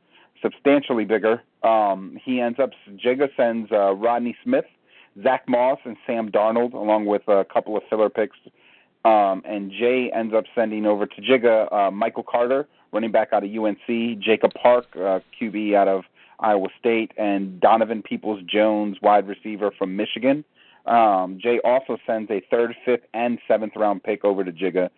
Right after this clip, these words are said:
So Jigga is restocking on all those picks that he, uh, traded away,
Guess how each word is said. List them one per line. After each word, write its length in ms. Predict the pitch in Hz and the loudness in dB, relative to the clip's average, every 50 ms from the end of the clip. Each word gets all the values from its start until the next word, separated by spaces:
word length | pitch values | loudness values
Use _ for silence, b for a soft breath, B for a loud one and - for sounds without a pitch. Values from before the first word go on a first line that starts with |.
| B B B B _ | B B B B _
So 80 | - 104 | -2 -2
Jigga 520 | 98 87 113 107 117 113 92 101 104 101 | 0 0 2 4 4 4 4 2 0 -2
is 40 | 92 92 98 | -4 -6 -6
restocking 640 | 104 113 120 120 - - 113 110 110 - 110 107 | -2 -2 -2 0 0 2 2 2 2 0 -2 0
on 140 | 104 98 95 | 0 0 2
all 180 | - 95 104 101 | 2 2 2 2
those 200 | 98 101 98 98 _ _ | 0 -2 -4 -6 _ _
picks 220 | - 107 98 _ - | -8 -8 -8 _ -4
that 140 | 98 92 | -6 -4
he, 240 | 95 104 101 98 98 | -4 -6 -4 -2 0
uh, 220 | 95 90 87 87 - b b b b _ - | 2 2 0 0 -4 b b b b _ -4
traded 260 | - 120 110 104 101 | -2 0 0 0 0
away, 260 | 104 98 104 104 101 | 2 2 2 2 2